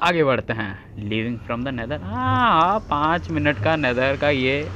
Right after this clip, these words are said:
भाई साहब, क्या खतरनाक मैप है गाइस, लेकिन मज़ा बहुत आ रहा है।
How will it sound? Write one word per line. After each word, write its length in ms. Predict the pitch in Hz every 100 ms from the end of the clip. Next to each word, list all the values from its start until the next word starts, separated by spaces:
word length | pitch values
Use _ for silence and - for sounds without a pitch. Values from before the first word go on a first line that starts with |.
| - 165 226 220 170 117
भाई 400 | 120 113 117 127
साहब, 720 | 98 110 110 107 101 - - -
क्या 280 | 131 135 131
खतरनाक 680 | 135 127 117 117 113 117 117
मैप 360 | 120 113 113
है 80 | 113
गाइस, 440 | 113 117 117 - 135
लेकिन 180 | 143
मज़ा 380 | 123 104 104 143
बहुत 300 | 131 107 113
आ 200 | 92 76
रहा 120 | 85
है। 300 | 80 73 -